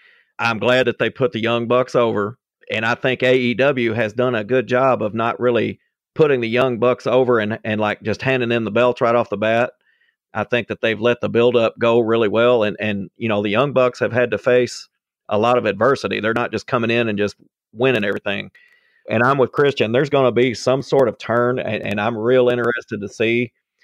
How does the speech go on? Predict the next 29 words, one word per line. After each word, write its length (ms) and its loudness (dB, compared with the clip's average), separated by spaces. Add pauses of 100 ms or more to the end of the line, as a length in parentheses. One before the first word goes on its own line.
(220)
because 280 0
they're 180 2
also 280 2
playing 300 0
on 140 2
an 100 -2
angle, 320 0
if 120 -6
you 80 -2
guys 260 2
have 100 -4
been 360 -2
noticing, 540 0
that 200 -4
every 240 0
time 300 0
that 140 -2
Omega 640 2
and 320 -4
Page 380 0
do 160 2
their 200 -2
little 380 -2 (180)
double 260 2
team 260 -2
move, 360 0 (420)
Page 420 0
ends 260 -2
up 220 0